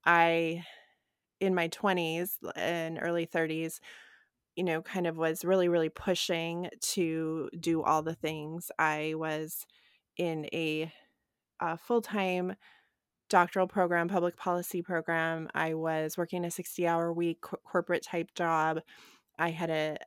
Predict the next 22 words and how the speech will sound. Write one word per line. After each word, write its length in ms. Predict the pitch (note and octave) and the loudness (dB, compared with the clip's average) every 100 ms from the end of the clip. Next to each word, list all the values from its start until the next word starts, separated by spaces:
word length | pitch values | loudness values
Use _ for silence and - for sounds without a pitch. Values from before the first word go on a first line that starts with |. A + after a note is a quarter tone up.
| - | -6
a 100 | E3 | -4
newborn 360 | E3 E3 E3+ E3 | -2 -2 -2 -2
baby 240 | D#3+ D#3+ | -2 -2
at 120 | D#3 | -4
home. 420 | D#3+ D#3+ D3+ D#3 - F#2+ _ _ _ _ _ _ _ _ - | -2 -4 -4 -8 -12 -16 _ _ _ _ _ _ _ _ -2
And 540 | G#3 F#3 E3 E3+ F3+ F3 - - _ _ - | 4 6 6 4 -2 -8 -14 -20 _ _ 4
I 160 | F#3 | 6
found 180 | F#3 F#3+ | 6 2
myself 360 | F3+ F#3 F#3+ F3+ | 2 0 2 2
at 140 | F3+ | 2
the 80 | F3+ | 2
very 260 | F3 F3 F3+ | 2 4 4
bottom 280 | F3 F3 F3+ | 4 2 0
of 100 | F3+ | -4
the, 120 | F3 - | -6 -2
of 140 | F3 | 0
the 120 | F3 | 0
list 580 | E3+ A#3 - - - - _ - - - _ _ - | 2 2 0 -4 -12 -14 _ -20 -20 -20 _ _ 0
and 500 | F3+ E3+ E3 E3 E3 | 2 2 -2 -2 4
burned 300 | G3 G3+ F#3+ | 6 8 6
out, 180 | E3 | 6
exhausted, 880 | D#3+ D3+ E3+ D#3+ - E3+ D#3+ D#3 E3 | 4 4 4 4 0 -2 -2 -4 -8